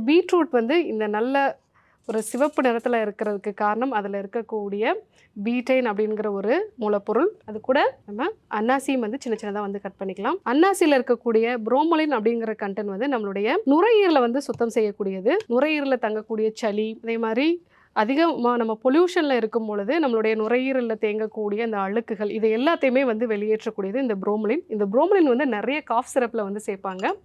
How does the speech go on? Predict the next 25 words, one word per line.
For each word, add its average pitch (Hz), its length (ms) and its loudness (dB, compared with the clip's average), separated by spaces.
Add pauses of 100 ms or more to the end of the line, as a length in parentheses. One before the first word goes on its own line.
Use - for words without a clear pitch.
பெண்களுக்கு 302 640 4
மாதவிடாய் 269 500 0
கோளாறுகளை 214 420 -2
வந்து 202 200 -8
சரி 202 240 -6
செய்யலாம். 202 400 -8
அதே 214 240 -8
மாதிரி 220 380 -2 (600)
அனீமியா 370 420 6
சம்பந்தமான 247 500 2
பிரச்சனை 226 380 -2
இருக்கிறவங்களுக்கும் 202 500 -4
இது 240 140 0
வந்து 311 440 0 (300)
ரொம்ப 226 280 -4
யூஸ்ஃபுல்லா 214 420 -4
இருக்கும். 302 280 -6 (460)
இது 254 160 0
கூட 302 180 4
வந்து 330 280 4
ஒரு 269 380 4
நாலு 269 440 4
ஏலக்காய் 262 480 4
வந்து 214 260 -4
சேர்க்கலாம். 214 380 -4